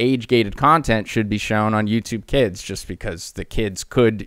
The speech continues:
use a different computer and look up that content. It's like, I do think there should be, you should separate things into, you know,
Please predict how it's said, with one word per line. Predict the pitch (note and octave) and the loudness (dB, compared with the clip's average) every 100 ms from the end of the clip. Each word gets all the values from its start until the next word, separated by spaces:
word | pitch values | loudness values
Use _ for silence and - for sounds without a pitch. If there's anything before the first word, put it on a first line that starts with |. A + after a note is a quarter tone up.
| - - | -16 -6
use | A2+ A#2 G#2 | -2 0 -2
a | |
different | G2 G#2 G2+ F#2+ | -6 -6 -6 -10
computer | F#2+ A2 G#2+ G2+ F#2 - | -8 -4 -2 -2 -4 -6
and | G2 F#2+ | -6 -4
look | G2 G2 | -4 -4
up | - | -6
that | F2+ - | -8 -6
content. | B2 B2+ - D2+ C2+ | -4 -4 -6 -10 -6
It's | G2 | -2
like, | A2 | 0
I | G#2 | 0
do | B2 C#3+ | 2 0
think | C#3+ C3+ | 0 -2
there | B2+ A#2 | -2 -2
should | - B2+ A2+ | 0 0 2
be, | A#2 A2+ G#2+ _ - _ _ _ | 2 2 -2 _ -20 _ _ _
you | A2+ A#2+ | -4 -2
should | A#2 - | -4 -2
separate | D#3+ D#3+ D#3+ D3+ C3+ | 0 2 2 2 2
things | C#3+ C#3+ C#3 C3 | 0 0 -2 -4
into, | B2+ B2+ C3 B2 G#2 _ _ - | -6 -4 -2 -4 -4 _ _ -8
you | B2 | -6
know, | G#2 | -4